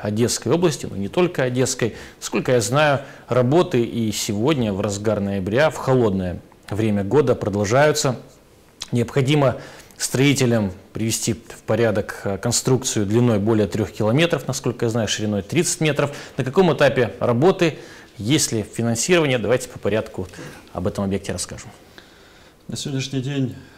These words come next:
Speaker 2: э, строительная компания занимается самым сложным этапом в строительстве. Это морская часть данного объекта. Что она собой представляет? Это бонирование мо-, морской части бунами, которые,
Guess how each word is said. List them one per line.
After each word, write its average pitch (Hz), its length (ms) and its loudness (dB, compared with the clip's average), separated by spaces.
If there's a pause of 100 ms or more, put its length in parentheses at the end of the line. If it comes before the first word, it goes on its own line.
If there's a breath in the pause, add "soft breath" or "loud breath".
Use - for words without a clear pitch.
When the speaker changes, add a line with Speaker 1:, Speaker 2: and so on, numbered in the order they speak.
(140)
Speaker 2:
э, 104 420 -6 (160)
строительная 110 640 -4
компания 110 420 -2
занимается 104 480 -2
самым 101 320 0
сложным 92 580 2
этапом 92 460 -4
в - 80 -12
строительстве. 110 640 -4
Это 95 160 -4
морская 95 540 -2
часть 95 320 -4
данного 87 340 -2
объекта. 82 400 -12 (120)
Что - 240 -2
она 127 120 2
собой 113 240 -2
представляет? 95 640 -4 (720 loud breath)
Это 120 240 -2
бонирование 123 600 4
мо-, 117 260 2
морской 110 420 0
части 104 400 -4
бунами, 98 560 0 (480 loud breath)
которые, 95 800 0